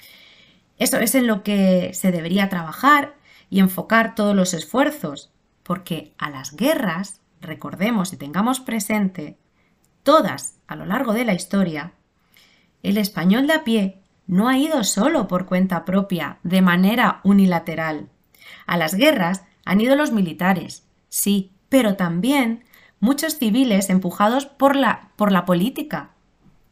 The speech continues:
Del mismo modo que hoy sigue existiendo eso. Y tenemos el ejemplo de Ucrania.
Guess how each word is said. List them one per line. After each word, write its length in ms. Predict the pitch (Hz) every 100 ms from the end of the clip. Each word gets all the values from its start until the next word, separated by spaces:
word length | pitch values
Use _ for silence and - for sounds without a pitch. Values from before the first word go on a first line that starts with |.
| _ _ _ _
Del 200 | 190 208
mismo 220 | 214 254
modo 300 | 269 285 277
que 160 | 277 208
hoy 260 | 247 262 -
sigue 340 | - 254 285
existiendo 600 | 220 - 165 185 170 151
eso. 360 | 143 139 143 139 _ _ _ _ _ _ _ _
Y 120 | - 190
tenemos 380 | 160 202 220
el 100 | 185
ejemplo 440 | 175 - 190 208 202
de 120 | 175
Ucrania. 560 | 160 175 196 170 139